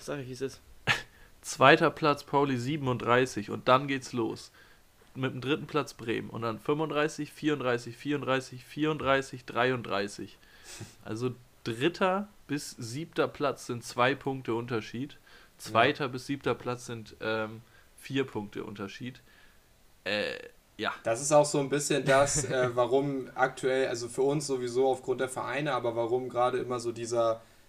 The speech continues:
Speaker 3: äh, Meisterschaftskampf deutlich spannender ist in der zweiten Liga als in der ersten.
Speaker 2: Ja.
Speaker 3: Ähm, weil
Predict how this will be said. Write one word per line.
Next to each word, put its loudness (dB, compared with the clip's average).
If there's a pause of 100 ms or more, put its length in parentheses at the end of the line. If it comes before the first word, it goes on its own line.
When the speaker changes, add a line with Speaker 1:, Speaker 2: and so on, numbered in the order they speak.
(160)
Speaker 3:
äh, 0
Meisterschaftskampf -2
deutlich 2
spannender 2
ist -4
in -6
der -6
zweiten -2
Liga 0
als -4
in -6
der -4
ersten. -4 (300)
Speaker 2:
Ja. -10 (260)
Speaker 3:
Ähm, 0
weil 6